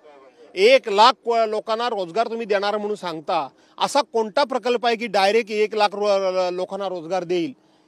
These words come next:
याच्याकरता एक मंडप लावा, एका मंडपावर तुम्ही सरकारच्या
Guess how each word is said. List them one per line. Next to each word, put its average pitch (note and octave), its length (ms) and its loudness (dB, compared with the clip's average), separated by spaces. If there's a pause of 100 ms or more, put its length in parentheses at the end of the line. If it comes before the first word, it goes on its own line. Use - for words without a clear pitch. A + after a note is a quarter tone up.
याच्याकरता A3 680 -6
एक A3+ 60 -8
मंडप G3+ 440 -6
लावा, D#3 360 -4 (480)
एका G#3 300 4
मंडपावर A3 560 2
तुम्ही G#3+ 280 -10
सरकारच्या G#3+ 480 -4